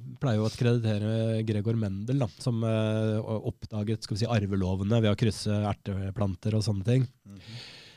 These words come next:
Speaker 1: Eh, men du kan si det, den moderne måten vi jobber på, ved å, hvor vi kan, eh, gå inn og, og se,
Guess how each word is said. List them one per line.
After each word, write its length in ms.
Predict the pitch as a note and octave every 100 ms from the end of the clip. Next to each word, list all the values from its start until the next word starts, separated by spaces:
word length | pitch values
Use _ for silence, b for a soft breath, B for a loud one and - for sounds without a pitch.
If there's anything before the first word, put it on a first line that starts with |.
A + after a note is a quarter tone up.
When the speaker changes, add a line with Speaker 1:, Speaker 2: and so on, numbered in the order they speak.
| B
Speaker 1:
Eh, 560 | A#2 A2+ A#2 A#2 A#2+ A#2+
men 580 | A#2+ B2+ C3 B2+ C3 C3
du 80 | C3
kan 180 | C3
si 120 | B2+ B2+
det, 160 | B2 B2 B2 A#2+ A#2 B2 B2+ - _ _ _ -
den 120 | A#2+
moderne 540 | A#2 A#2+ A#2+ A2 G#2 A2+
måten 240 | A2 -
vi 80 | A2
jobber 160 | A2 F#2+
på, 140 | B2 A#2
ved 80 | A2+
å, 120 | G#2+ G#2+
hvor 80 |
vi 120 | G#2+ G#2+
kan, 160 | G#2 G2+ G2+
eh, 420 | G2+ G2+ G#2 G2+ G2+
gå 140 | G#2 G2+
inn 100 | F#2+
og, 520 | G2 G2 G2 G2+ G2+ G2+
og 60 | G2+
se, 240 | - G2